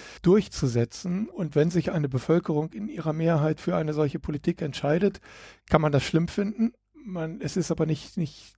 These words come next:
nicht, nichts Illegales dabei oder nichts... Ähm, nichts Verwerfliches sozusagen in, in, im, im legalistischen Sinne, im demokratischen Sinne. Das ist dann Demokratie.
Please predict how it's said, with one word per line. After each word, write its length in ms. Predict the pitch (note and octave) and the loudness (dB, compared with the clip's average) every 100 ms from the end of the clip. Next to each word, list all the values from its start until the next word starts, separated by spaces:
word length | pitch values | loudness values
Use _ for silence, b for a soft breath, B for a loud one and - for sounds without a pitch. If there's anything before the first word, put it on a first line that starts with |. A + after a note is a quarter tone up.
| - | -20
nicht, 220 | - - | -14 -4
nichts 200 | C#3+ - | -4 0
Illegales 520 | D4 F#3+ F3 C3+ C3+ | 2 4 4 2 2
dabei 360 | D#3+ C#3 D3 E3 | -2 -2 -2 -2
oder 200 | D3+ D3+ | -4 -6
nichts... 420 | D#3+ - - - | -6 -8 -18 -8
Ähm, 320 | A3 D#3 C#3+ B B B B B B _ _ _ _ _ _ - - | -2 -2 -2 B B B B B B _ _ _ _ _ _ -16 -2
nichts 240 | C#3 - | -2 2
Verwerfliches 720 | D3 D3 - B2+ B2 G#2+ - | 4 4 4 -2 -4 -8 -12
sozusagen 640 | G#3 - B2 - C3 C3 C#3+ | -12 -10 -10 -6 -4 -4 -4
in, 160 | B2+ | -8
in, 300 | G3 C3+ C#3+ | -8 -8 -10
im, 540 | D4+ A#3 C#3 C3 C#3 D3+ | -14 -14 -14 -14 -16 -18
im 160 | E3+ C#3+ | -16 -4
legalistischen 640 | C3+ C3+ C#3+ - G2+ G#2+ | 2 2 2 -4 -10 -10
Sinne, 220 | - B2+ | -10 -10
im 100 | C3 | -6
demokratischen 640 | B2 B2+ - C#3+ C#3 A2 A#2 | -4 -4 2 2 2 -6 -8
Sinne. 260 | - C3 - | -12 -16 -8
Das 180 | C#3+ G3 | -4 -4
ist 160 | - | 2
dann 80 | E3+ | 2
Demokratie. 640 | F3 F#3 - F3+ - C3 | 4 2 2 0 0 -14